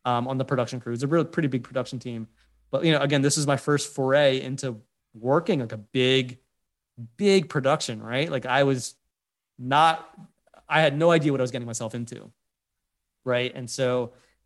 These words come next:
everyone I met was super nice. They, a lot of them were familiar with Hate five six, which I thought was incredible. Um, just to, you know, come in and feel like, "Oh, these people, you know, these people work with Motley Crue and Madonna, and they film, you know, all these massive,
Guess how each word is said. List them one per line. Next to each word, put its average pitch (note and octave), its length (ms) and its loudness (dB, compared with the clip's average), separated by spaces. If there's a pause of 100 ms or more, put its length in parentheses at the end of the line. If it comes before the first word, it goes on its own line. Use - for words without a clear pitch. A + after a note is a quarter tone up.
(120)
everyone E3+ 280 6
I D#3 40 4
met D3+ 100 2
was D3 120 -2
super C#3+ 200 -2
nice. C3 340 0
They, B2+ 260 -2
a C3 140 -6
lot C#3 180 4
of C3+ 40 0
them C3+ 220 -4
were B2+ 180 -2
familiar D3 540 2
with C3 140 -4
Hate C3 140 -8
five A#2+ 140 -8
six, B2 220 -8
which B2 120 -8
I A#2+ 120 -2
thought B2 200 -4
was A#2 140 -12
incredible. A#2 640 -6 (440)
Um, A#2 500 -2 (440)
just - 180 -10
to, A2+ 320 -4 (240)
you C3 100 -4
know, A#2 80 -4
come B2+ 220 -2
in B2+ 140 0
and B2+ 140 -4
feel C3 240 -2
like, A#2+ 220 0
"Oh, D#3 80 2
these D3 160 0
people, E3+ 280 0
you E3+ 60 0
know, D3 60 2
these D#3+ 180 0
people E3+ 300 2
work D3 400 0
with C3+ 240 0 (840)
Motley E3+ 300 2
Crue B3+ 360 6
and D3+ 80 4
Madonna, G#3+ 460 2
and C3+ 260 0
they C3+ 60 -4
film, D3 600 0
you D3+ 80 -8
know, B2+ 160 -4
all C#3+ 200 0
these C#3+ 160 2
massive, C#3+ 640 0